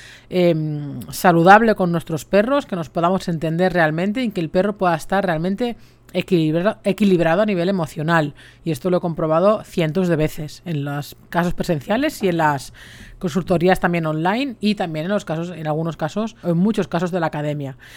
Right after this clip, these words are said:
Bien, bueno, por supuesto para ello tienes la academia, <laughs> la Academia de Formación Canina Online. Tienes la, tienes el, el link, tienes el enlace en la caja de descripción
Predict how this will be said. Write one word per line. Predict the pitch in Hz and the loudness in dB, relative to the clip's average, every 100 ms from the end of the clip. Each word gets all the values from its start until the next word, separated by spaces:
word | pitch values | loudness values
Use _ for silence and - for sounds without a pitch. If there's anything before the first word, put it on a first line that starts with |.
| - - - - | -20 -20 -20 -2
Bien, | 233 240 160 123 - - | 6 8 6 0 -12 -2
bueno, | 165 185 175 | 8 10 10
por | 196 | 6
supuesto | 180 208 208 | 6 6 6
para | 208 202 | 8 8
ello | 220 | 8
tienes | 214 190 175 | 4 2 2
la | |
academia, | 170 175 208 254 349 - - - | 4 6 6 6 2 -2 -2 2
<laughs> | 202 139 | 2 2
la | 175 | -2
Academia | 175 170 170 175 | 2 2 2 0
de | |
Formación | 180 165 160 175 | 0 -2 -2 -2
Canina | 175 170 165 | -2 0 0
Online. | 165 185 247 294 | 2 2 0 -2
Tienes | 214 190 180 - | 0 0 -2 -6
la, | 180 175 160 156 156 | 0 4 4 2 -2
tienes | 208 214 202 | 0 0 2
el, | 175 165 160 | 2 2 0
el | 170 170 | 2 4
link, | 220 269 185 - | 6 4 0 -2
tienes | 175 170 | -2 2
el | 165 | 2
enlace | 160 185 226 180 143 - - - 170 | 4 4 4 0 -2 -6 -20 -10 -2
en | 165 | 0
la | 156 | 2
caja | 180 190 | 2 2
de | 175 | 2
descripción | 165 - 156 147 196 269 | 2 0 0 2 4 2